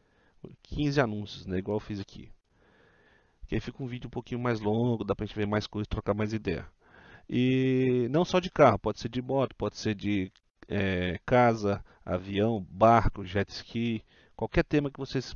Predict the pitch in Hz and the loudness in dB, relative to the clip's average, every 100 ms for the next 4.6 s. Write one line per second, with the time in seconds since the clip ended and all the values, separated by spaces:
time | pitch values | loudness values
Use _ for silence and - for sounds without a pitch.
0 | - - 135 120 113 117 113 104 123 123 | -16 -10 -6 0 2 2 2 0 0 0
1 | 123 113 110 110 107 _ - - - _ | -2 -6 -2 -2 -2 _ -20 -20 -20 _
2 | - 98 104 101 104 107 101 107 110 120 | -8 -2 -2 2 2 2 0 0 0 -2
3 | 113 101 110 104 98 98 95 117 120 120 | -2 -2 0 0 -2 -4 -2 -2 -4 -10
4 | 98 104 101 113 107 | -6 -6 -4 -6 -6